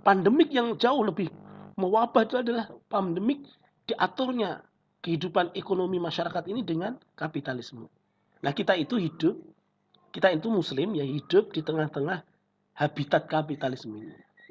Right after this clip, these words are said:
Itu. Sehingga kemudian ibarat ikan laut, kita ini ikan laut yang hidup di daratan,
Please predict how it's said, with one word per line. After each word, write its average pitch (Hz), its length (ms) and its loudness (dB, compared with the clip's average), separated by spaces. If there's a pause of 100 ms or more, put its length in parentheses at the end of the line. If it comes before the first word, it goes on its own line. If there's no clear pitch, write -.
(600)
Itu. 113 180 -12
Sehingga 143 300 2
kemudian 160 420 0 (720)
ibarat 160 340 4
ikan 156 160 6
laut, 190 300 8
kita - 160 -2
ini 175 100 0
ikan 147 160 2
laut 143 300 2
yang 151 80 0
hidup 147 260 2
di 143 80 -4
daratan, 139 600 6